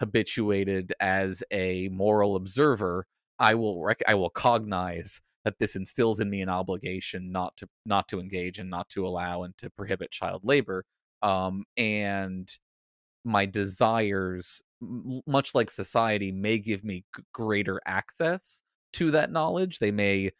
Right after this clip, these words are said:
you know, if I'm lucky, I've been raised in such a way where my emotional reactions will help me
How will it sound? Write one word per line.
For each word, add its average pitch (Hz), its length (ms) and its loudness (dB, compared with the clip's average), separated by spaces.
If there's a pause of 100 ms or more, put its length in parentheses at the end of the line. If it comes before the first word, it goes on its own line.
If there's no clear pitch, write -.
(160)
you 127 80 0
know, 123 80 6
if 104 100 4
I'm 104 140 4
lucky, 107 500 0
I've 98 180 -2
been 98 140 -6
raised 98 380 -2
in 117 80 -6
such - 280 0
a 117 60 2
way 113 340 4
where 95 680 0 (300)
my 95 640 -2
emotional 98 580 -2
reactions 95 720 -2
will 95 160 -4
help 98 300 -2
me 101 220 -4